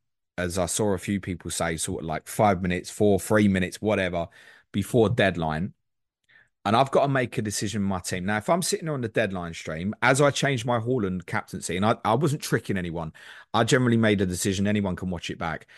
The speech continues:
is, like, the second bit of news came on Haaland, and I was like, "Okay, I c-, probably can't ignore this." And I really wanted to. Uh,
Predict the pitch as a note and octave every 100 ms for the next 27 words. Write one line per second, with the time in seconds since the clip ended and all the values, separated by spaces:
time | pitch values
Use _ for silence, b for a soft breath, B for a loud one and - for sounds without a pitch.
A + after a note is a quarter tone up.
0 | B B - F#2+ G2+ F#2 F2 - G2+ -
1 | - D3 A#2+ B2+ A#2 A2 G#2+ F#2+ A2 F#2
2 | F2+ F2 F#2+ E2+ E2+ E2+ E2 D#2+ D#2 -
3 | _ _ _ E2+ - D#2+ D#2 - - F#2
4 | - E2+ E2 - E2 D2+ C#2+ E2+ E2 D2
5 | D#2 F#2+ A#2+ F#3 E3 D3+ G#3 A2 D#2+ D2+
6 | - _ _ _ _ _ _ _ _ B
7 | B B B B B _ F#2 F2